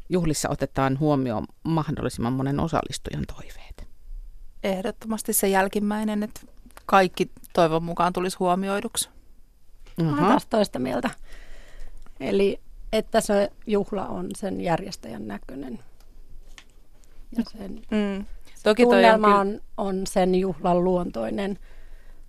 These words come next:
Speaker 3: Ö, tietysti kaikkia ei voi miellyttää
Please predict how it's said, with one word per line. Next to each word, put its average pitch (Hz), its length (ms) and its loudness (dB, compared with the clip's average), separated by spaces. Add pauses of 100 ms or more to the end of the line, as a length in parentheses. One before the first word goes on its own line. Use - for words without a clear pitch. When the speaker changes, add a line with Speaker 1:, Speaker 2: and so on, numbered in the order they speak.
(220)
Speaker 3:
Ö, 247 380 -10
tietysti 220 320 2
kaikkia 247 540 8
ei 226 160 8
voi 208 160 8
miellyttää 185 760 2